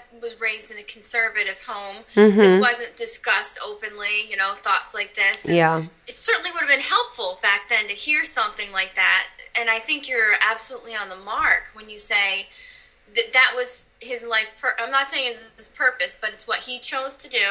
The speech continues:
Speaker 2: Mm-hmm.
Speaker 1: And when it comes to something so horrific as a, um, a suicide, so intentional, it, it's hard to grasp that, to see why someone would do that. But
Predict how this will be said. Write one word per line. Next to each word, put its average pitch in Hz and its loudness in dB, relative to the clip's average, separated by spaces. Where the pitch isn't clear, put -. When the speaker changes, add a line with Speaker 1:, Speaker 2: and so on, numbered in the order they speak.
Speaker 2:
Mm-hmm. 208 8
Speaker 1:
And 220 2
when 240 -2
it 220 -2
comes 269 -2
to 254 -4
something 247 -2
so 233 -6
horrific 233 -4
as 196 0
a, 190 -6
um, 147 -2
a - -4
suicide, 302 2
so 202 -8
intentional, 202 -4
it, 233 -2
it's 226 -2
hard 262 4
to 240 -6
grasp 226 0
that, - -2
to - -2
see - -2
why 208 0
someone 208 -6
would 190 -18
do 226 -10
that. 185 -2
But 202 -2